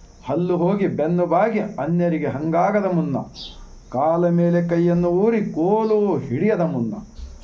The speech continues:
ಮುಪ್ಪಿನಿಂದೊಪ್ಪು ಅಳಿಯದ ಮುನ್ನ, ಮೃತ್ಯು ಮುಟ್ಟದ ಮುನ್ನ, ಧ್ಯಾನಿಸಿ ಪೂಜಿಸು ನಮ್ಮ ಕೂಡಲ ಸಂಗಮ ದೇವ. ಕೂಡಲ ಸಂಗಮ बोले तो कोई कूडल संगम गाँव,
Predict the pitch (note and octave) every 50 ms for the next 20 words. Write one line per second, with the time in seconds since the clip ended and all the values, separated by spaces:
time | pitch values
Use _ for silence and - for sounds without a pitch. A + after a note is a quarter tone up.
0 | - - - - A#2+ C3+ C#3 C#3 - D3 C#3 C#3 C3 B2+ B2 A#2+ A#2 A#2 - -
1 | G#2 G2+ A2 C3+ D3+ D3 C3+ C3 C3+ C3 B2+ B2+ B2+ C3+ D#3+ G#3 A#3 A3 - -
2 | - - - - - G#2+ B2 D3+ D#3 E3+ - - C#3+ B2+ A2+ G2+ F#2+ F#2+ D3 F3
3 | E3+ E3+ E3 D#3 C3+ C3+ C3 B2+ A#2+ A#2 A#2 A#2 A#2 A2+ G#2+ - - - - -
4 | - - - - - - - - - - - G2+ C#3 D3 D3+ C#3 B2 B2+ - A2
5 | A2 A2 G#2+ G2 - - - B2+ D#3 E3+ E3 A#2+ A#2 A2+ - G#2 G#2 G#2 G#2 G#2
6 | G#2 G#2+ G#2+ - - G#2 G#2 G2+ G2+ G2+ G2+ G#2 B2 C#3+ - - G#2+ - A2 A2+
7 | A2+ - - C#3+ - - - - - - - - - - - - - - - -
8 | E3+ - - - - - - - - - - - - - - - - A#2+ C#3 D3+
9 | D#3+ F3 F#3 F3+ F3 - E3+ E3 E3+ F3 F3+ F#3 F#3 F3+ E3+ F3 F3 F3 F3 E3+
10 | F3+ F3+ E3+ E3+ F3 F3 E3+ E3+ D3 D#3+ D#3+ E3+ F3 E3+ F3 E3 E3 E3+ E3+ D#3
11 | C3 C3+ C#3 D3+